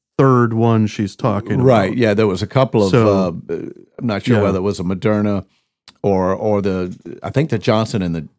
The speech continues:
Speaker 2: Johnson and Johnson was the first one that came out and said, "You only need one."
Speaker 1: Right, that was,
Speaker 2: And
Speaker 1: yeah, that was
Speaker 2: yeah,
Speaker 1: supposed to be the
Speaker 2: so
Speaker 1: Johnson
Speaker 2: I think
Speaker 1: Johnson.
Speaker 2: Moderna was always two.
Speaker 1: It was always two, same with, uh,
Speaker 2: Yeah, uh,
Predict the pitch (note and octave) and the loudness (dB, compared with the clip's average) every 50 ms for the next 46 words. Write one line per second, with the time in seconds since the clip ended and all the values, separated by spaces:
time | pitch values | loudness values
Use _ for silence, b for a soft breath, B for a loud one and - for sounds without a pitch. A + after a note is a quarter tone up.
0 | _ _ _ - A#2 A2 A#2 A2 - F#2+ E2 D#2 E2 G#2 G2+ A2 G#2+ - F#2+ E2 | _ _ _ -4 -2 -2 -2 -2 -4 -6 -8 -6 -4 -4 -4 -4 -4 -4 -6 -8
1 | D#2 - - - - G2+ G2 F#2+ - - F#2 F#2+ F2+ E2+ E2+ - - G2 F#2+ F2+ | -6 -8 -12 -10 -6 -6 -6 -6 -6 -8 -6 -6 -4 -6 -6 -6 -6 -4 -4 -4
2 | F2 F2+ D#2+ - - G2+ F2+ D#2+ - G2 E2+ E2 F2+ G2+ G2+ G#2 G2+ F#2+ F#2+ F2+ | -4 -4 -6 -8 -8 -8 -8 -6 -6 -6 -6 -4 -2 -2 0 0 0 -2 -2 -2
3 | F#2 F2+ E2 E2 F2 E2 D2 C2 G#1+ G1+ - A#2+ B2 B2+ A2 F#2+ F2+ - - - | -2 -4 -6 -6 -6 -6 -6 -6 -6 -8 -6 -2 0 0 0 0 -4 -6 -4 -2
4 | A#2+ A2+ G#2+ G#2+ G#2+ G2+ A2 A#2 A2 G2 F2+ F2+ A2 G#2+ G#2+ G#2 G#2+ G#2 F2+ D2 | -2 0 0 0 -2 -2 0 0 0 0 0 -2 -2 0 0 2 2 0 0 0
5 | A#2 A2 - - A2+ G#2 F#2+ F2 F2+ G2+ G2 G2 - - G#2 G2 E2+ A#2+ B2 A2+ | -2 -2 0 0 2 2 2 0 -2 -4 -4 -6 -6 -4 -4 -2 -2 -2 -2 -2
6 | G2+ F#2 F2+ A#2+ B2 B2 A#2 F#2+ F2 E2+ F#2+ F#2+ E2+ G2+ G2+ A2 A#2 A2+ G#2 F#2+ | -2 -2 0 0 2 2 2 0 -2 -2 -4 -6 -2 0 0 2 2 2 0 0
7 | - - - - E2+ C#2+ C2+ A2+ A2 A2 A2 A#2+ A2 A2 A2 - - - B2 A2+ | -4 -8 -6 -6 -4 -2 0 0 0 2 2 2 2 2 0 0 -2 -2 0 0
8 | A2 G#2+ G#2 - - A#2+ A#2 A2+ A2+ A2 G#2+ G#2+ G#2+ G#2 - - A2 G#2 G#2 G2 | 0 0 -2 0 0 0 2 2 2 2 2 0 0 -2 -2 -2 0 0 0 0
9 | G2 F#2+ G2 F#2 - - - - | 0 0 0 0 -2 -4 -6 -8